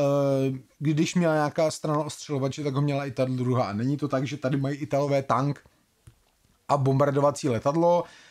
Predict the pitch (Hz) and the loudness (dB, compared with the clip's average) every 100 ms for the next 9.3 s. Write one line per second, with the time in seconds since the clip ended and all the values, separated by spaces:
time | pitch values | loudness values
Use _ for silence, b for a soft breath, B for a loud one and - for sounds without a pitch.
0 | B 117 151 147 127 135 135 127 127 - | B -4 0 0 0 2 2 0 -4 -2
1 | 135 135 131 131 - 131 - 131 127 B | -2 0 -2 -2 -4 -6 -2 -2 -2 B
2 | B B 127 131 131 139 131 127 123 127 | B B -2 0 -2 -2 0 0 0 -2
3 | 123 123 120 123 123 120 - 135 117 110 | -2 -2 -2 -2 -4 -4 -4 -2 -2 -4
4 | 117 - 110 95 98 - 76 - b b | -8 -6 -6 -4 -6 -6 -18 -18 b b
5 | b - 190 240 220 143 143 175 202 220 | b -2 0 2 2 0 -4 -2 0 0
6 | 240 165 160 165 - 214 - _ _ - | 0 0 0 -2 -2 -2 -2 _ _ -20
7 | - _ _ - _ _ 156 175 233 233 | -20 _ _ -20 _ _ -4 2 4 4
8 | 208 208 202 190 165 180 196 196 202 208 | 4 2 0 0 0 2 2 4 2 2
9 | - 196 190 | -2 -2 -4